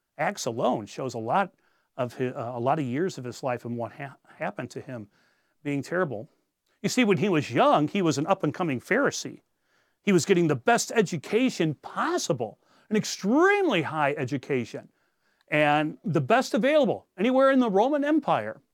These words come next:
This guy had that type of an upbringing. Matter of fact, we read about this in Acts chapter twenty-two, verse two,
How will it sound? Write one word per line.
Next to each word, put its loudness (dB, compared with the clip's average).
This 0
guy 2
had 0
that 0
type -2
of -2
an 2
upbringing. -6
Matter 2
of -8
fact, 0
we 4
read 0
about -2
this -4
in -2
Acts -4
chapter -4
twenty-two, -6
verse -4
two, -4